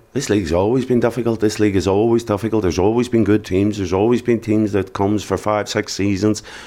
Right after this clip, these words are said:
and then another emerges. We have to be the team that emerges. The club has been close in the last couple of years. Let's not forget that. We have, we, we have good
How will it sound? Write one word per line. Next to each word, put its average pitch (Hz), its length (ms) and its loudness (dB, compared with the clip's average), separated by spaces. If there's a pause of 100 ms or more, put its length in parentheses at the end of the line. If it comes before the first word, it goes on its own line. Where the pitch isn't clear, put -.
(160)
and 90 160 0
then 92 380 2
another 95 400 0
emerges. 95 560 -2
We 104 140 2
have 113 160 0
to 92 60 -4
be 101 120 0
the 95 120 0
team 95 200 -4
that 85 160 -2
emerges. 87 480 -2 (320)
The - 80 -8
club 110 180 -2
has 104 100 -4
been 98 160 -2
close 117 360 0
in 123 80 2
the 110 80 2
last 104 260 0
couple 101 200 -4
of 107 60 2
years. 120 220 2
Let's 120 180 -2
not 104 140 0
forget 104 360 -2
that. 135 220 0
We 110 100 2
have, 101 340 -2
we, 98 160 2
we 90 200 -2
have 92 220 -4
good 113 320 2